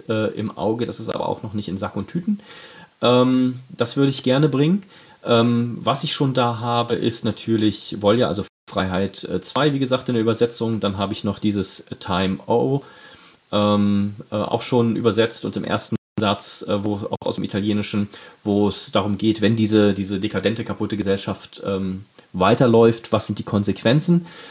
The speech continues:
Ähm, Philipp, wir beide wollen ja Alcazar machen in einer ganz besonderen Form. Ähm, ich hab schon, ähm, Hamsterland, äh, drei hier liegen und ich muss natürlich auch wieder, ähm,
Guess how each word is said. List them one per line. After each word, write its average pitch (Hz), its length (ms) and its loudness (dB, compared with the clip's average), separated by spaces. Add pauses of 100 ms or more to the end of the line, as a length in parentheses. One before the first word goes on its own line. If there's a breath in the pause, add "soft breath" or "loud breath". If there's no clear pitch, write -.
(220 loud breath)
Ähm, 110 420 4
Philipp, 117 300 -2
wir 131 120 4
beide 139 420 6 (640)
wollen 101 280 4
ja 90 100 4
Alcazar 143 420 2
machen 147 240 0
in 127 80 0
einer 127 60 2
ganz 131 180 0
besonderen 135 460 0
Form. 135 640 0
Ähm, 107 320 0
ich 107 200 -6
hab 110 200 -4
schon, 107 640 0
ähm, 101 360 0
Hamsterland, 107 560 2
äh, 95 200 -4
drei 135 260 -2
hier 143 200 2
liegen 131 320 -4
und 127 280 -2
ich 117 100 -6
muss 120 140 -6
natürlich 113 420 -2
auch - 160 -6
wieder, 107 260 0 (460 loud breath)
ähm, 104 640 2